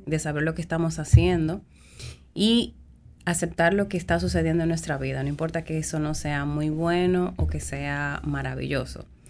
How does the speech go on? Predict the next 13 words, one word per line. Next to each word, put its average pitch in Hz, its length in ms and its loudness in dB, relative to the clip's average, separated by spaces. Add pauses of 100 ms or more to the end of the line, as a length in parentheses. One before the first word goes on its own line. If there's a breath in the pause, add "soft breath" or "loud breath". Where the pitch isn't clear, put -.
(400 soft breath)
Y 151 120 2
esa 165 100 2
aceptación 170 640 0
que 160 160 -4
venga 147 260 -2
desde 135 1040 -2
una 156 220 2
neutralidad, 151 680 2 (280)
que 147 120 -6
sería 139 520 -2 (640)
no 160 180 4
tener 156 240 2
juicios 139 540 -4